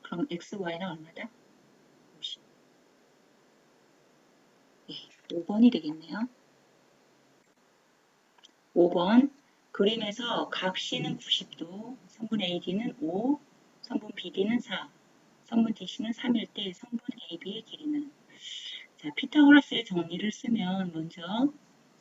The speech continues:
음, 에이비의 길이를 구하기 전에 이 길이를 알아야 되겠죠. 선분 에이씨의 길이는 삼 땡 오. 피타고라스의 정리를 쓰면, 음, 얼마가 나옵니까?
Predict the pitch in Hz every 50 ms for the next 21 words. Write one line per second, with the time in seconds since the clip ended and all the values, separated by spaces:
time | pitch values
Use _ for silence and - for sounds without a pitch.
0 | _ _ _ _ _ - - 170 170 170 - - - 170 180 190 185 - 208 214
1 | 190 196 196 190 190 185 - - 175 170 - 170 - 165 156 156 180 202 190 156
2 | - _ _ _ _ _ _ - 175 170 160 190 - 185 175 165 - - - -
3 | - - - - - - - - _ _ _ _ _ _ _ _ _ _ _ _
4 | _ - - - 254 247 - 254 - - 302 - 170 - - 226 208 185 190 -
5 | 175 175 226 254 277 - - - - - - _ - - _ - - - 254 247
6 | 254 - 254 269 277 - - - - 247 254 262 262 262 262 - - - - -
7 | 294 277 - - _ - - - - - - - 254 247 240 233 - - - 196
8 | 190 - 165 165 165 165 170 175 196 214 233 240 254 254 - - - 254 226 208
9 | 185 185 208 226 254 277 294 - - - _ _ _ _ _ _ _ _ _ _
10 | _ - - - - - - - 180 180 196 - 226 220 202 175 160 - - -
11 | 147 - -